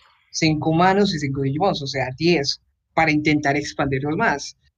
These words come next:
Eh, vemos de nuevo este, esto, esto mismo con Tamers, que literal son tres humanos y tres Digimons, y luego intentan incrementarlo de nuevo con Frontier. Frontier hace algo muy raro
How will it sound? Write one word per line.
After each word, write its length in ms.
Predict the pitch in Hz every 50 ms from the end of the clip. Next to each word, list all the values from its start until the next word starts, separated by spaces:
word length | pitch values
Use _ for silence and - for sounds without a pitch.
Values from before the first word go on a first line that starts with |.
| _ _ -
Eh, 680 | - 160 156 156 156 151 151 151 151 147 147 147 147 143 139
vemos 320 | - - 160 160 180 185 180
de 100 | 190 180
nuevo 200 | 160 151 147 156
este, 320 | 160 160 - - 175 170 170 _ _ -
esto, 560 | - 160 151 156 - - 170 165 160 156 165 165
esto 260 | 165 156 156 - 175
mismo 380 | 165 165 165 160 165 160 165 165
con 220 | - - 143 143
Tamers, 540 | 139 156 175 202 202 214 233 233 - - - -
que 100 | - 156
literal 380 | 151 143 - 147 135 131 135 135 135 - - _ _ _ _ _
son 480 | _ - - 156 151 151 147 147 - _ _ _ _ _ _ -
tres 300 | 165 156 151 147 151 151
humanos 380 | 151 147 147 151 156 151 - 139
y 40 |
tres 200 | 135 143 139 139 139
Digimons, 580 | 143 135 139 143 165 208 233 226 - - - - _ _ _ _ _ _ _ _ _ _ _ -
y 600 | 165 165 160 156 156 151 151 151 151 147 147 147 147
luego 260 | 151 160 160 175 190
intentan 380 | 196 196 208 202 196 202 214 208
incrementarlo 520 | 196 190 175 160 151 156 156 170 170 185 196
de 60 | 190
nuevo 140 | 175 170 175
con 120 | 170 190 180
Frontier. 260 | 180 175 180 180 180 180 - - - -
Frontier 320 | - 208 208 202 247 247 262
hace 220 | 254 254 269 254
algo 220 | 247 247 233 247
muy 120 | 233 233 226
raro 340 | 202 202 208 214 214 214